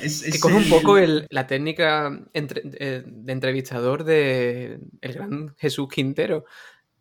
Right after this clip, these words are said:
Speaker 2: que su entrevista era, era en plan, em,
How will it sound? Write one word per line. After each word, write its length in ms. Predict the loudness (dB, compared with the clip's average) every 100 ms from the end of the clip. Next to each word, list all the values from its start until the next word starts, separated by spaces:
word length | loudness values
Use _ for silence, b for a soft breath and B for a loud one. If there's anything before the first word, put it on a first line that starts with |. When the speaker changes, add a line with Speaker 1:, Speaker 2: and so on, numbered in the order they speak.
| _
Speaker 2:
que 100 | -2
su 120 | 0
entrevista 480 | 0 0 0 2 0 2
era, 420 | 2 2 2 -2 B B B -4
era 240 | 2 4
en 100 | 2
plan, 540 | 2 0 0 -2 -6 -14 _ _ _ _ _
em, 600 | -10 -8 -8 -8 -10 -12